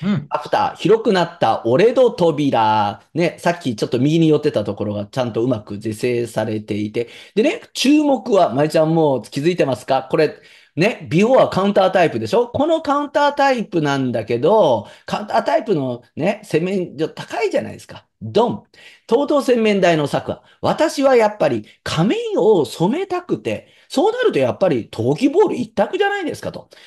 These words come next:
Speaker 2: サイズどうするかっていろいろ調べて、七十五センチ、ね、それ以上壁壁できないでしょ？で、残りをこの造作で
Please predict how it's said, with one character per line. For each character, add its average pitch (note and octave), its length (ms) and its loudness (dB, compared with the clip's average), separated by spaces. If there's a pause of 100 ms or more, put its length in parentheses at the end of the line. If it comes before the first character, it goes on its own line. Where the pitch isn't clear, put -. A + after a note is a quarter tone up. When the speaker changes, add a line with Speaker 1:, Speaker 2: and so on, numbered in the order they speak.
Speaker 2:
サ G3+ 240 0
イ C4 100 0
ズ G3+ 160 -2
ど G3 200 4
う D#4 80 2
す A3 120 -2
る D#3+ 120 0
か G#3 140 2
っ G#3+ 100 -6
て C3+ 80 -4
い C3+ 80 0
ろ G3 100 4
い G#3+ 60 4
ろ G#3+ 80 0
調 G#3+ 260 -2
べ A#3 100 2
て、 A2 220 -4 (160)
七 A#3 260 0
十 C4+ 200 -2
五 B3+ 100 2
セ B3+ 180 0
ン A#3 80 0
チ、 - 380 -10
ね、 G#3+ 220 0
そ G3+ 100 0
れ A#3 80 4
以 A#3 40 0
上 D#3 200 2
壁 F#3 220 2
壁 G#3 180 2
で F3 80 4
き G3+ 80 -4
な G#3+ 80 0
い C3 40 -2
で A2 40 -6
し - 60 -2
ょ？ F3 100 2 (220)
で、 F3 100 4
残 G#3 320 2
り D#4+ 140 4
を A3+ 100 2
こ E3+ 80 0
の C#3 140 0
造 A#3 240 2
作 D4 200 -2
で A3+ 200 2